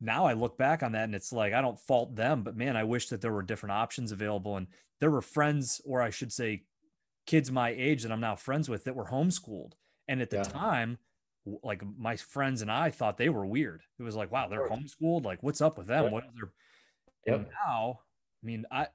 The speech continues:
Speaker 1: like I said, I have a two-year-old. He'll be three here in a couple of months. And
Speaker 2: Yeah.
Speaker 1: I'm fortunate. I think I live in a fairly good school district, all things considered. But that's just measuring it against the status quo. It's not,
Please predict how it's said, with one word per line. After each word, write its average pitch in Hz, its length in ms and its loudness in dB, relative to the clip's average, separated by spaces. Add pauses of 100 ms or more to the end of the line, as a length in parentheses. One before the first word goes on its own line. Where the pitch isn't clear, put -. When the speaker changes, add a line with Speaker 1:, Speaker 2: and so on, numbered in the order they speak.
(440)
Speaker 1:
like 135 180 -4
I 120 60 0
said, 156 220 2
I 123 60 6
have 113 140 2
a 101 60 -2
two-year-old. 131 520 2
He'll 117 80 -2
be 110 140 -2
three 131 300 -2
here 127 120 -2
in 107 80 -4
a - 40 -6
couple 104 280 -6
of 92 80 -8
months. 131 360 -2
And 98 180 -6 (500)
Speaker 2:
Yeah. 110 200 -2 (240)
Speaker 1:
I'm 131 160 -2
fortunate. 147 580 2
I 120 60 0
think 120 220 -2
I 113 80 2
live 117 240 2
in 117 80 0
a 101 60 -2
fairly 113 540 0
good 113 600 0
school 127 260 -2
district, 120 440 -2
all 117 180 0
things 110 280 -2
considered. 117 640 -2 (1080)
But 123 220 -2
that's 139 280 2
just - 420 -4 (480)
measuring 110 420 -2
it 101 100 0
against 98 540 -4
the 98 60 -10
status 87 420 -2
quo. 110 380 0
It's 87 160 -8
not, 110 440 2